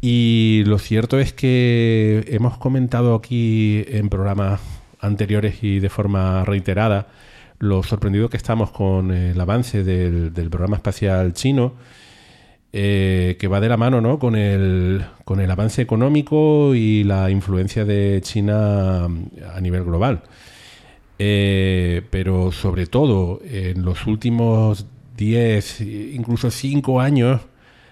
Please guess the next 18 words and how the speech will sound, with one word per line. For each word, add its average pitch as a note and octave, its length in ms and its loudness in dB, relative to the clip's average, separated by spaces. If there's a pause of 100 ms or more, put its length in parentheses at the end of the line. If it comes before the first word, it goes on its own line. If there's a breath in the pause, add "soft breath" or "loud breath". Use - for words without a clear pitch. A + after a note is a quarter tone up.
(300 soft breath)
eh, G2+ 500 0
la F#2+ 220 0
cantidad G#2 580 0
de, A#2+ 420 4 (160)
<laughs> - 140 -8
de A2 540 0
cacharros B2+ 760 2
espaciales, A#2 580 -2
de A#2+ 120 0
misiones C3 600 0
espaciales A2 600 0 (340 loud breath)
realmente C#3 640 0
complejas A#2+ 600 -2
que F#2+ 580 -2
están B2 340 -2
llevando A#2+ 320 2
a A#2 60 -2
cabo, C3 340 2